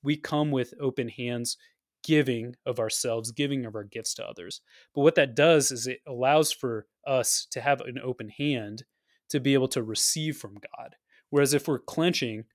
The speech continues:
with clenched fists, without giving, we're holding tight, we can't receive the blessings that he ultimately wants to give us. And so beyond just that ten percent and where that ten percent is going, it's our spiritual disposition of being able to receive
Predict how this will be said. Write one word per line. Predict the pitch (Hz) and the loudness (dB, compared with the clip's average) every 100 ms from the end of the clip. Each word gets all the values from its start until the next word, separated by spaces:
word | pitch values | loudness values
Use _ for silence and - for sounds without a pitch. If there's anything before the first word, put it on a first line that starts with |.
| - | -8
with | 135 - | -8 -2
clenched | 151 135 - | -2 -2 0
fists, | 143 127 - - - _ _ _ _ 143 | 0 2 0 -2 -10 _ _ _ _ -2
without | 139 156 170 147 110 | 2 6 6 4 0
giving, | 143 147 101 113 _ _ _ _ - | 2 2 -2 -8 _ _ _ _ -6
we're | 135 | 0
holding | 165 139 127 | 2 0 -2
tight, | - 139 123 | 0 -2 -2
we | 147 | -6
can't | 147 202 196 | -4 0 0
receive | 139 - 156 | 0 0 0
the | 123 | -4
blessings | - 123 - 113 | -6 -4 -4 -6
that | 110 110 | -10 -10
he | 120 | -10
ultimately | 107 - - 107 | -12 -14 -18 -18
wants | 107 113 - | -18 -12 -10
to | - | -10
give | 87 - | -18 -14
us. | - - _ _ - - | -10 -10 _ _ -20 -4
And | 160 | 2
so | 165 165 | 6 8
beyond | 160 156 175 | 8 6 6
just | 147 143 | 4 2
that | 131 117 | 2 0
ten | - 127 | -4 -6
percent | 120 - 147 135 | -2 0 0 -2
and | 120 | -2
where | 127 | -2
that | 110 - | -2 -6
ten | 131 | -8
percent | 117 - 123 - | -6 -4 -6 -8
is | 107 | -10
going, | 113 117 107 98 _ _ _ _ | -6 -6 -10 -16 _ _ _ _
it's | 165 143 160 | -4 -4 -2
our | 143 | 0
spiritual | - - 175 139 | 2 2 0 0
disposition | 117 110 - 113 113 123 | -2 -4 -4 -8 -6 -6
of | 104 | -8
being | 113 151 | -6 -4
able | 147 123 | -4 -6
to | |
receive | 107 - 127 110 | -6 -4 -4 -6